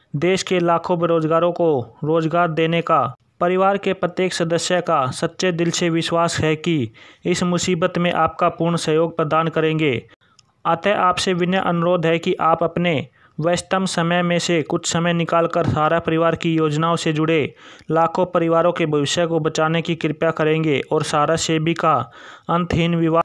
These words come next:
आपके हस्तक्षेप में समाप्त हो जाएगा। सारा इंडिया परिवार के करोड़ों सम्मानित जमाकर्ता एवं लाखों कार्यकर्ता आजीवन आपका आभारी रहेंगे। आशा है कि हमारा अनुरोध स्वीकार होगा। समस्त कार्यकर्ता,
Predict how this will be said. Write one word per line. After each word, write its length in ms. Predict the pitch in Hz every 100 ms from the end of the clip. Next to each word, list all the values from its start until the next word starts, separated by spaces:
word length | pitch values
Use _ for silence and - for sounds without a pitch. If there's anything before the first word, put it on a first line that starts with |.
| - -
आपके 300 | 170 180 180
हस्तक्षेप 640 | 165 165 180 - 175 175
में 140 | 165 170
समाप्त 400 | - 165 165 165
हो 100 | 160
जाएगा। 400 | 156 160 156 143 110 -
सारा 360 | 160 156 151 170
इंडिया 340 | 175 170 175
परिवार 380 | 170 160 160 165
के 180 | 165 165
करोड़ों 460 | 156 156 165 165 123 - - -
सम्मानित 460 | - 156 160 170 175
जमाकर्ता 640 | 151 160 165 165 165 180 175
एवं 180 | 165 156
लाखों 280 | 156 151 170
कार्यकर्ता 640 | 165 160 160 156 156 165 151 110 147
आजीवन 500 | 156 151 165 170 156
आपका 300 | 151 151 170
आभारी 380 | 156 151 151 165
रहेंगे। 560 | 156 147 151 151 120 - - - - -
आशा 280 | 160 - 170
है 120 | 170
कि 140 | 170
हमारा 340 | 165 156 160 165
अनुरोध 420 | 156 156 160 156
स्वीकार 460 | - 156 147 160 156
होगा। 320 | 147 147 135 113 - _ _ _ _ _ _ _ _ _ _ _ _ _ _ _
समस्त 400 | - 170 170 185 -
कार्यकर्ता, 760 | 170 170 170 170 170 185 196